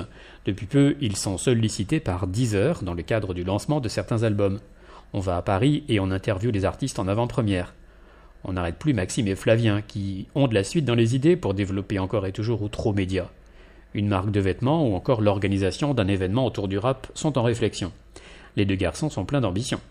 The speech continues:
L'objectif pour nous est simple, vivre d'Outro Média à la sortie de nos études supérieures, autrement dit dans deux ans tout au plus.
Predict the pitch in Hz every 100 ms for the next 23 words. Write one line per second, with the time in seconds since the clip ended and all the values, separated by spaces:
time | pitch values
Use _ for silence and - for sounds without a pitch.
0 | - - - - - - 117 98 98 -
1 | 139 - 104 107 - 127 165 - - -
2 | - - 104 151 113 101 - 110 143 -
3 | 160 135 104 113 175 - 110 95 - 98
4 | - 147 104 98 92 92 135 - 127 110
5 | 107 98 - - - 107 98 95 143 92
6 | 92 123 107 160 151 143 110 120 -